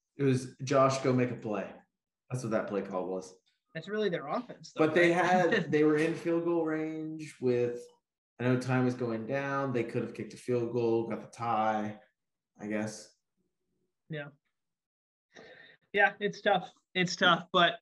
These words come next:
Speaker 2: um, Bills are third in their division right now. It, it's no longer, it's no longer Buffalo and everybody else.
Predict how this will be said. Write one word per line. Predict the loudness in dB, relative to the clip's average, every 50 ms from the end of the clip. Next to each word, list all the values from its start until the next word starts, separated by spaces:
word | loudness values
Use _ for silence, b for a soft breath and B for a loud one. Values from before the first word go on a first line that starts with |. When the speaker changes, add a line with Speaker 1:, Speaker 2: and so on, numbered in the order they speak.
| _ -2
Speaker 2:
um, | 0 2 2 2 0 0 -4 -6 -10 -12 _ _ _ _ _ _ _ _ _ _
Bills | 0 0 2 2 2
are | 0 -2
third | -2 -2 0 0 0 0
in | 0 -2
their | -2 -2 -2 -4
division | -4 -6 -6 -6 -6 -6 -8 -10
right | -10 -10 -10 -8
now. | -10 -10 -12 -14 -18 _ _ _ _ _ _ _ _ _ _ _ _ _ _ _ _ _ _ _ _ _ _ _ _ _ _ _ _ B B B B B B B B B -2
It, | 0 0 0 0 0
it's | 0 0 0 0 0
no | 0 2 2
longer, | 2 4 4 4 2 2 2 2 4 4 4 2 0 -2
it's | -4 -6 -4 -4
no | -2 0 0
longer | 0 0 0 0 0 0 -2
Buffalo | 0 0 -2 -2 -2 -6 -6 -6 -4 -4
and | -4 -6
everybody | -6 -6 -6 -6 -6 -6 -4 -2
else. | 0 -2 -2 -4 -8 -12 -18 -20 -20